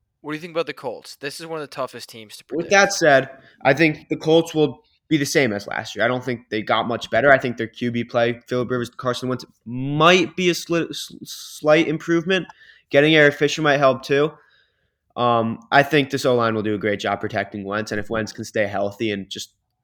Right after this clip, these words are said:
Speaker 2: throw the ball to his receivers, 'cause the receiving core is not great, but it's young. I mean, you got a Michael Pittman, a Paris Campbell.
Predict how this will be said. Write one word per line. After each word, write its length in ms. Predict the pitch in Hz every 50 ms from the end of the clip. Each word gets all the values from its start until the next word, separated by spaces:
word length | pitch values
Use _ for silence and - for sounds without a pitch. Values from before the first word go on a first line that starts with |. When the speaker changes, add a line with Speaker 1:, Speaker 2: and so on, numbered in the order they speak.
| _ _ _ -
Speaker 2:
throw 220 | 113 113 110 113
the 100 | 113 120
ball 220 | 104 113 110 113 110
to 140 | - - 117
his 140 | 110 107
receivers, 520 | 107 101 - - 117 110 110 117 135 135 -
'cause 160 | 151 151 151 _ _ _ _ _ _ _ _ _ _ _
the 80 | - -
receiving 320 | - - - 262 262 277
core 160 | 254 269 254
is 80 | 233 185
not 240 | 196 175 143 120 -
great, 280 | - 151 165 160 -
but 80 | - 113
it's 160 | 117 - -
young. 360 | 113 113 131 135 110 92 92
I 60 | 101 110
mean, 140 | 120 120 123
you 80 | 123
got 260 | 117 131 120 113 - -
a 60 | 117
Michael 300 | 120 120 120 120 123 113
Pittman, 340 | - - 120 98 95 113 107
a 60 | 104
Paris 340 | - - 117 113 110 104 -
Campbell. 640 | - 117 101 104 110 113 110 117 117 113 113